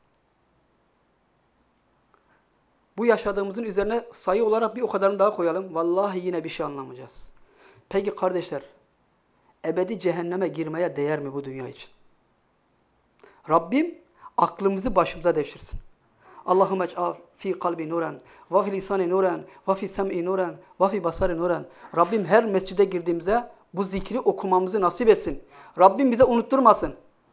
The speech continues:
Rabbim aklımızı nurlandırsın, kalbimizi nurlandırsın, damarlarımızı nurlandırsın. Bütün azalarımıza nur versin ki şeytan oralarda cirit atamasın.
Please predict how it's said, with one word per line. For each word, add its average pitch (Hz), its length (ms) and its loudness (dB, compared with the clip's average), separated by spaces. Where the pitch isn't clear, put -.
Rabbim 208 340 10
aklımızı 254 540 10
nurlandırsın, 226 640 10
kalbimizi 240 600 10
nurlandırsın, 226 640 8
damarlarımızı 240 680 10
nurlandırsın. 208 580 6
Bütün 202 220 6
azalarımıza 226 600 10
nur 240 240 8
versin 233 280 10
ki 254 240 0
şeytan 214 460 6
oralarda 208 500 8
cirit 196 260 -2
atamasın. 170 460 0